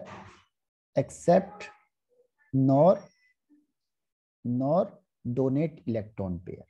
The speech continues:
ना तो ये electron को accept करेगा, ना electron pair को donate करेगा, ठीक है।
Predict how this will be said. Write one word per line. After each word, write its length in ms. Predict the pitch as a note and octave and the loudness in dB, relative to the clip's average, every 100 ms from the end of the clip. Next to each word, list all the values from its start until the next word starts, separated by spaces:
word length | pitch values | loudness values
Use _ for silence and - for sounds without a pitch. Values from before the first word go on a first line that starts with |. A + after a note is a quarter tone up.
| _ _ _ - - _ _ | _ _ _ -20 -20 _ _
ना 160 | C#3+ D3+ | 4 6
तो 140 | D3+ | 8
ये 120 | D#3+ | 8
electron 420 | D#3+ D3 D3+ D#3+ D#3 | 8 6 2 0 0
को 100 | - | 0
accept 500 | C#3+ - D#3+ D#3+ - | 0 0 0 0 4
करेगा, 320 | F3+ F#3+ F#3 | 4 6 4
ना 140 | D#3 E3+ | 4 0
electron 460 | D3 C#3 - C#3+ | 0 -2 -6 -8
pair 200 | C3+ C3 | -4 -4
को 180 | - A#3 - - - | 2 2 2 -6 -2
donate 400 | C3+ B2 A#2 G#2 | 2 2 2 -4
करेगा, 380 | - F2+ - - _ _ _ _ _ _ | -10 -12 -14 -18 _ _ _ _ _ _
ठीक 180 | A#3 | -4
है। 100 | - | -4